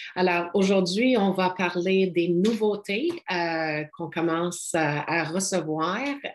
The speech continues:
euh, de Polygen avec cette te-, avec cette technologie. Et puis, on va regarder aussi, on va revisiter,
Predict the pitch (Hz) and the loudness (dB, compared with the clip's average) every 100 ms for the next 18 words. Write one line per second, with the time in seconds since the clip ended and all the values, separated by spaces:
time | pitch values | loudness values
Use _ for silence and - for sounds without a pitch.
0 | 160 156 151 147 147 - - _ 170 208 | -4 -2 -2 -2 -6 -14 -20 _ 0 0
1 | 214 202 190 180 185 180 214 220 180 175 | 2 2 2 2 0 0 -2 -2 -2 -2
2 | 175 - 185 _ 170 170 - 165 170 208 | -2 -4 -10 _ -4 -4 -2 0 2 0
3 | 202 202 196 185 180 170 160 151 151 185 | -2 -6 -4 -4 -2 0 0 0 0 -4
4 | - - - - - - _ 208 202 202 | -6 -18 -16 -16 -18 -20 _ 0 2 4
5 | 202 202 - 196 190 196 196 196 180 175 | 2 0 -8 -2 2 4 4 2 2 0
6 | 180 180 180 190 196 190 185 185 190 180 | 0 -2 -2 -2 0 -2 -2 -4 -4 -4
7 | 214 202 190 180 180 175 208 208 214 202 | -4 -2 0 0 -2 -2 -2 0 -2 -2
8 | 190 185 185 220 247 | -6 -2 -4 -4 -10